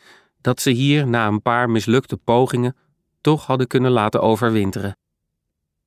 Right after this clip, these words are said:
Eucalyptus gedijt niet in het Zweedse klimaat.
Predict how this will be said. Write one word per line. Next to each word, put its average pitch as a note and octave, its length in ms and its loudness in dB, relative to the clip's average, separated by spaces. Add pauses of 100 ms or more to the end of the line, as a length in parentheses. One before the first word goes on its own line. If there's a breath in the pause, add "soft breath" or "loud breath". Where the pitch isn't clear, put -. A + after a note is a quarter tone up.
Eucalyptus A#2+ 680 0
gedijt A#2 360 -2
niet A#2 180 -4
in G#2+ 80 0
het A2 140 -2
Zweedse G#2 380 -2
klimaat. G2+ 480 -4